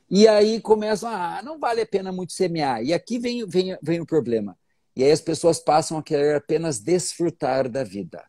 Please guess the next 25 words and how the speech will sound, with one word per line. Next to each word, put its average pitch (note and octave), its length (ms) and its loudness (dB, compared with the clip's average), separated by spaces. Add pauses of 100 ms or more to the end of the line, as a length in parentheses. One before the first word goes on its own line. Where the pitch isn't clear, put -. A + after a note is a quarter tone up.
(1200)
E C3 120 4
quando F3 500 6
a - 40 6
gente - 260 -2
deve C#3+ 220 4
reservar B2+ 500 6
no A#2+ 100 -2
início A#2+ 440 -4
da A#2 100 -2
vida, A#2+ 380 -6
no G#2+ 100 -10
meio B2 200 -2
da A2+ 100 -2
vida, C#3 220 -2
muita F3 320 -2
semeadura, D#3 760 2 (300)
algum D#3+ 520 4
desfrute, C#3+ 600 -2
porque - 220 -18
faz B2 220 -8
parte, B2 640 -6 (640)
porque E3+ 460 -4 (280)
ali E3 400 6
adiante F#3+ 580 0 (440)
germinam F3 580 -4